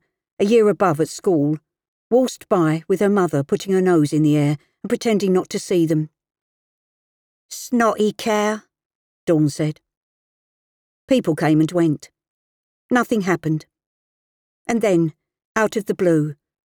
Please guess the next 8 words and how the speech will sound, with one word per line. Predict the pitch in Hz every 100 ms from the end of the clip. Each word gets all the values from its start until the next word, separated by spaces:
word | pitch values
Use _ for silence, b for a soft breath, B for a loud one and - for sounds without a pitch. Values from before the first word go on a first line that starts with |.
| _ _ _
he | 220 202 147 123 -
showed | - 143 139
up. | 139 113 - _ _ _ _ _ _ _ _ _ -
They | 220
didn't | 285 202
know | 180
his | 160 180
name, | 180 123 117